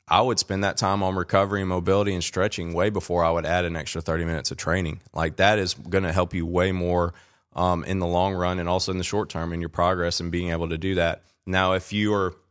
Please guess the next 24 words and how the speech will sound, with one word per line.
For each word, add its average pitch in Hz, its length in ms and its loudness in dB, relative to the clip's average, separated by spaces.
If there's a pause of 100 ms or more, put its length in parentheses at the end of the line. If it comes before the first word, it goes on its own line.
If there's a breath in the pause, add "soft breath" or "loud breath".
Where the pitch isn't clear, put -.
(640)
showing 95 300 0
up 95 120 0
to 92 100 -6
the 92 120 -2
gym 92 300 -2
every 90 200 0
single 90 260 -2
day 87 240 0
and 85 100 -4
feeling 95 300 0
good 92 280 0
and 85 100 -6
you're 85 100 -6
not 90 180 -2
having 92 240 -2
any 80 280 -6
issues 92 380 -4
and 85 120 -6
you're 80 80 -8
feeling 92 260 -4
recovered 90 400 0
all 95 120 4
the 98 60 0
time, 98 300 0